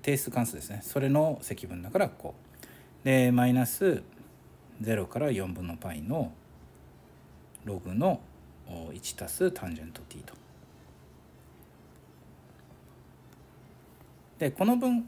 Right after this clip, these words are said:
部分が、えーと、元々のその、えー、この積分をiというふうに置いた時の同じものがここにiというふうに出てきてるわけです。したがって先ほどね、サインの時にやっ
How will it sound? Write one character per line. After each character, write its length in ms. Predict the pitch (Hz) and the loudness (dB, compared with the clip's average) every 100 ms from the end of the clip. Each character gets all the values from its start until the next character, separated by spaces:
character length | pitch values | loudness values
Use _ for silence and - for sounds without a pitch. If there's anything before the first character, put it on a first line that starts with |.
| - | -4
部 100 | 226 | -2
分 160 | 233 92 | 0 -2
が、 300 | 98 92 - | -2 -4 -4
え 120 | 95 92 | -8 -8
ー 40 | |
と、 180 | - 92 | -6 -4
元 240 | 110 185 | 0 0
々 240 | 185 185 180 | 0 -2 -4
の 80 | |
そ 100 | 165 | -4
の、 240 | 160 156 151 - - - - - - | -4 -4 -6 -14 -20 -20 -20 -20 -12
え 440 | 104 95 90 87 87 - | -6 -4 -4 -6 -10 -6
ー、 60 | |
こ 60 | 165 | 0
の 200 | 170 170 - - | 0 0 -6 -12
積 300 | - 139 139 | -4 -4 -2
分 240 | 151 156 147 | 0 0 0
を 80 | 147 | 0
i 140 | 139 | -2
と 120 | - | -4
い 60 | 80 | -10
う 20 | |
ふ 60 | 90 | -10
う 20 | |
に 120 | 78 | -12
置 120 | 85 | -10
い 60 | 95 | -10
た 100 | 95 | -10
時 220 | - 92 | -10 -10
の 240 | 98 90 - - - - - | -8 -8 -12 -20 -20 -18 -4
同 200 | 117 170 | 0 0
じ 80 | 175 | -2
も 120 | 180 | -4
の 120 | 180 | -4
が 180 | 107 - | -6 -8
こ 100 | - | -10
こ 120 | 101 98 | -10 -8
に 120 | 95 | -4
i 180 | 123 117 | -4 -4
と 140 | - | -8
い 40 | |
う 20 | 82 | -10
ふ 80 | |
う 20 | 82 | -10
に 100 | 80 | -10
出 80 | |
て 120 | 95 - | -10 -12
き 80 | |
て 60 | - | -14
る 40 | |
わ 60 | - | -18
け 80 | - | -16
で 40 | |
す。 160 | - - - - - - - - - - - - - | -18 -18 -20 -20 -20 -20 -20 -20 -20 -20 -20 -20 -8
し 60 | - | 0
た 80 | |
が 80 | 180 | 0
っ 40 | 175 | 2
て 140 | 165 | 0
先 220 | 160 185 185 | -2 0 2
ほ 60 | |
ど 80 | 180 | 2
ね、 180 | 185 185 | 2 -2
サ 220 | - - 190 | -2 0 2
イ 40 | |
ン 40 | |
の 80 | 143 | 2
時 220 | 110 - | 0 -2
に 220 | 98 98 | -4 -4
や 80 | |
っ 40 | 95 | -6